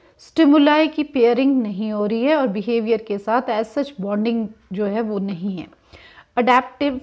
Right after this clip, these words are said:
process है, it is a kind of adaptation, हम अपने आप को अपने एनवायरनमेंट के according adjust करते हैं through habituation। Specific to stimulus, habituation स्पेसिफिक रहती है।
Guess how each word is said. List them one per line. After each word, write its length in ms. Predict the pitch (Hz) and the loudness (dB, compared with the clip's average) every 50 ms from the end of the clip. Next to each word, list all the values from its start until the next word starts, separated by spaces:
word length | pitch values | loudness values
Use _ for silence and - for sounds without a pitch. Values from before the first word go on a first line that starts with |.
| - - - | -10 -4 -2
process 440 | 220 233 254 - 277 269 262 269 - | -2 0 0 0 -2 -2 -2 -2 -2
है, 260 | 294 320 370 - - - | -2 -2 -2 -6 -10 -10
it 80 | 226 | -6
is 100 | 233 220 | -4 -2
a 80 | 233 233 | -4 -2
kind 320 | - 240 220 226 233 233 | -2 -2 -2 -2 -2 -2
of 80 | 240 240 240 - - | -4 -6 -6 -10 -8
adaptation, 800 | 196 185 190 196 208 - - - 247 247 247 - 302 294 311 302 - - - _ - | -6 -4 -4 -6 -6 -8 -2 -2 -2 0 0 -2 0 0 0 -2 -4 -14 -18 _ -4
हम 140 | 269 240 226 | -2 0 0
अपने 280 | 220 220 - 220 214 202 | -2 -4 -6 -8 -6 -4
आप 320 | 190 185 196 226 220 - | -4 -2 -4 -4 -6 -6
को 320 | - - 208 220 240 247 - - - - - | -2 0 2 2 2 0 -2 -14 -18 -10 -10
अपने 240 | 220 214 226 226 226 | -8 -6 -6 -4 -4
एनवायरनमेंट 560 | 214 208 202 196 190 196 185 196 240 254 254 | -4 -4 -2 -2 -4 -4 -4 -2 -2 -2 -2
के 300 | 254 - 214 - - 175 | -2 -4 -8 -8 -8 -10
according 600 | - - 185 185 180 220 277 302 311 269 - 202 | -6 -6 -4 -4 -2 -2 -2 -4 -4 -8 -10 -8
adjust 360 | 180 - 240 247 247 247 - | -4 0 0 0 0 -2 -8
करते 340 | - - 202 175 - - 190 | -10 -8 -8 -8 -8 -8 -6
हैं 280 | 202 220 262 302 294 - - _ _ - | -4 -2 -2 -4 -4 -8 -20 _ _ -8
through 260 | - 285 302 - - | -6 -6 -4 -4 -8
habituation। 680 | 180 165 170 185 180 - - 185 170 - - 185 156 151 165 _ _ _ _ _ _ _ _ _ _ _ _ _ _ _ _ _ - _ _ _ | -10 -8 -8 -10 -10 -8 -8 -8 -8 -8 -10 -10 -12 -12 -14 _ _ _ _ _ _ _ _ _ _ _ _ _ _ _ _ _ -20 _ _ _
Specific 460 | _ - 277 277 285 339 285 - 381 370 381 - | _ 2 2 2 2 -2 -4 -4 -4 -4 -2 -2
to 140 | 359 349 359 | -2 -2 0
stimulus, 400 | - 339 311 311 294 302 311 311 302 - - - - - - - | 0 0 2 2 2 2 0 -2 -4 -12 -20 -20 -20 -12 -6 -4
habituation 600 | 294 233 294 302 302 - 339 330 - 381 381 370 | -2 0 0 -2 -2 -2 -4 -4 -2 -4 -6 -8
स्पेसिफिक 640 | - - - 330 330 320 - 294 - 285 208 - | -8 -6 -4 -4 -4 -2 -4 -4 -4 -4 -6 -6
रहती 300 | 202 175 170 175 180 170 | -6 -6 -6 -6 -6 -8
है। 120 | 165 - | -8 -8